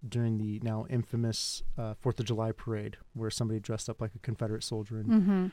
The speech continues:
Speaker 1: flew a Confederate flag. That's when I first became aware of who they were and started digging around, finding their history.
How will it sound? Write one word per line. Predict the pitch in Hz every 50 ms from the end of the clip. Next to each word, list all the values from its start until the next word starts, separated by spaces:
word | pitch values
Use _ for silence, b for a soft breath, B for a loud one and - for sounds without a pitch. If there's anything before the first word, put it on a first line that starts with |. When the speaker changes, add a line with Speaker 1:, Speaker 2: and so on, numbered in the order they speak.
| - - -
Speaker 1:
flew | - - 135 123
a | 117 110
Confederate | - 117 - - 117 110 113 -
flag. | - - 117 110 110 110 120 127
That's | 147 147 -
when | 165 151
I | 135
first | - - 123 - -
became | 120 - 123 117 113 113 117 -
aware | 120 110 107 113 117 113 113
of | - 120 107 -
who | 123 117
they | 110 117 113
were | 104 107 110 110 110
and | 110 107
started | - - 110 110 101
digging | - 120 110 110
around, | 110 104 107 104 107 107 -
finding | - 113 110 110
their | 107 107
history. | 104 - 135 135 - - - 117 110 110 101